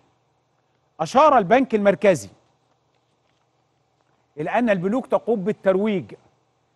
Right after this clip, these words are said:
لعمليات المشتقات المالية بسوق الصرف بهدف تقديم خدمة مالية متكاملة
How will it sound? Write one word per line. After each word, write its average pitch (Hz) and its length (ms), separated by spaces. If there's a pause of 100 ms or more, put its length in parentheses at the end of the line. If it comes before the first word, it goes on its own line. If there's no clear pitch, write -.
(260)
لعمليات 165 680
المشتقات 190 720
المالية 190 420
بسوق 175 400
الصرف - 480 (800)
بهدف 190 500
تقديم 165 800 (480)
خدمة 156 480
مالية 165 760
متكاملة 202 840